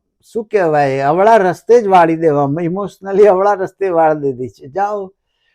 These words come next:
ત્રીસ ત્રીસ વર્ષથી એક જ પાર્ટીનું રાજ ચાલે એટલે એ નેતાઓ,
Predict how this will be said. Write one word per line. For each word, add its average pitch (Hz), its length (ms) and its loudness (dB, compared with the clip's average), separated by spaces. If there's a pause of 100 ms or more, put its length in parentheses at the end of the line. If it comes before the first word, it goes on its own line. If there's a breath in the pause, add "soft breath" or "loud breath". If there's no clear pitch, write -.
(180)
ત્રીસ 196 260 -4
ત્રીસ 302 300 -2
વર્ષથી 208 680 -2
એક 190 320 -2
જ 202 80 0 (120)
પાર્ટીનું 175 540 -2
રાજ 160 200 0 (120)
ચાલે 175 680 2
એટલે 160 680 -2
એ 160 340 -2
નેતાઓ, 151 680 -6